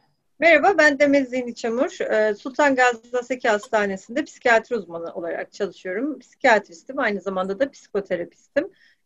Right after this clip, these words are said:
Ee, bu programa da, e, katıldığım için çok mutluyum. Ee, ilk önce Gülşah'a, sonra size teşekkür ediyorum. Çok kaliteli, çok güzel bir program. İnşallah bugün de çok güzel geçecek.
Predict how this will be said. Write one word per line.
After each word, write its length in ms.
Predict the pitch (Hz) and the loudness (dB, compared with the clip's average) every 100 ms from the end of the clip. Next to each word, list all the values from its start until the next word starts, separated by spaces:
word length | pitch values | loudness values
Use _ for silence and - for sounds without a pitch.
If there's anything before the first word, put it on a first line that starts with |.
| - | -2
Ee, 140 | 220 | -2
bu 100 | 269 | -2
programa 520 | - 311 190 190 190 | 0 0 2 4 6
da, 360 | 285 285 269 226 | 8 6 6 4
e, 240 | 233 226 | 4 2
katıldığım 580 | - 254 - 233 277 320 | 2 -4 -4 -6 0 0
için 340 | 262 - 359 392 | 0 -4 -8 -6
çok 220 | 320 285 | -8 -8
mutluyum. 500 | 247 - 233 269 427 - _ _ _ | -10 -12 -6 -4 -4 -10 _ _ _
Ee, 220 | 214 202 - - - | 4 4 0 -14 -6
ilk 180 | 285 320 | 0 6
önce 260 | 320 294 | 6 6
Gülşah'a, 640 | 254 - 269 269 294 277 381 | 0 0 0 4 8 8 8
sonra 320 | 370 302 294 | 6 4 6
size 280 | 285 254 359 | 2 -2 -2
teşekkür 460 | 320 277 277 269 262 | 0 0 0 2 2
ediyorum. 420 | 214 220 247 330 | 4 6 6 4
Çok 280 | 320 277 - | -2 0 2
kaliteli, 360 | 247 240 254 | 2 0 -6
çok 220 | 262 277 | -6 -10
güzel 360 | 233 233 240 214 | -2 2 4 2
bir 100 | 208 | -4
program. 480 | - 214 196 277 359 | -4 -2 2 2 0
İnşallah 460 | 330 269 240 285 | 0 2 2 0
bugün 200 | 262 233 | -2 -6
de 60 | 294 | -6
çok 220 | 330 269 | -6 -8
güzel 260 | 214 247 277 | 0 2 2
geçecek. 400 | 233 190 180 | 0 -8 -12